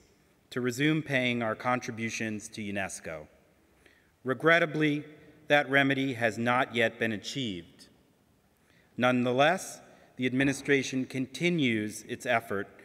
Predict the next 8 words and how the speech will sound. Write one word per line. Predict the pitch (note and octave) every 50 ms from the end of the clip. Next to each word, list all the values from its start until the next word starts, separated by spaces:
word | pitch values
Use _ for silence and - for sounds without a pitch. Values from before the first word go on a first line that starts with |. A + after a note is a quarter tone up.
| - - - - - _ _
to | - B2
restore | A#2 A#2+ A#2 - - - C#3 C#3 C#3 C#3 C#3+ C#3 - - - -
our | - B2 B2
funding | - - B2+ B2 A#2+ A2+ A2+ A2 A2 A2
for | G2+ - - A2+
unesco. | G#2+ G#2+ G#2 G#2 F#2+ - - - G2 F2 D#2+ D#2 E2 - _ _ _ _ _ _ _ _ _ _ _ _ _ _ _ _ _ _ _ _ _ _ _ _ _ - - _ _ _ _ -
Fellow | - F#3+ G#3+ G#3+ G3+
delegates, | F3 D3 C#3+ C#3 C#3 C#3 C3+ C3+ C3 - - -